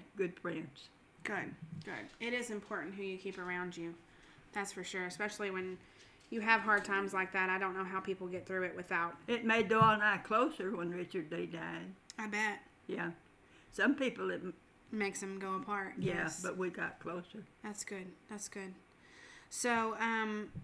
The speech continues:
Speaker 2: we talked a little bit about grief and how that reappears over and over again still to this day. Sometimes you have tough days where you think about the things that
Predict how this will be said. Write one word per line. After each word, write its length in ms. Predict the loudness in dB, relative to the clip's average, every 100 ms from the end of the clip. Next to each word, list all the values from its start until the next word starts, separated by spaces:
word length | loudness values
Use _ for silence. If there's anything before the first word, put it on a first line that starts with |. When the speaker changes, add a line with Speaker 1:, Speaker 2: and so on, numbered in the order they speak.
| -2
Speaker 2:
we 100 | 0
talked 240 | 6 6
a 40 | 6
little 180 | 2 2
bit 100 | 2
about 300 | 4 4 4
grief 340 | 2 2 0
and 100 | -2
how 200 | 2 2
that 280 | 6 6 4 0
reappears 720 | 0 0 0 2 4 2 -2 -6
over 180 | -4 0
and 100 | 0
over 180 | 0 -2
again 260 | -2 -4
still 320 | -4 -4 -4 -4
to 100 | -4
this 200 | -6 -2
day. 220 | -2 -2
Sometimes 440 | -4 -6 -4 -4 -4
you 60 |
have 180 | -6 -6
tough 200 | -8 -10
days 320 | -8 -8 -8 -8
where 80 |
you 100 | -10
think 240 | -8 -10 -8
about 240 | -8 -8 -12 -20 -20 -20 -20 -20 -8
the 80 | -6
things 320 | -2 -2 0
that 160 | -2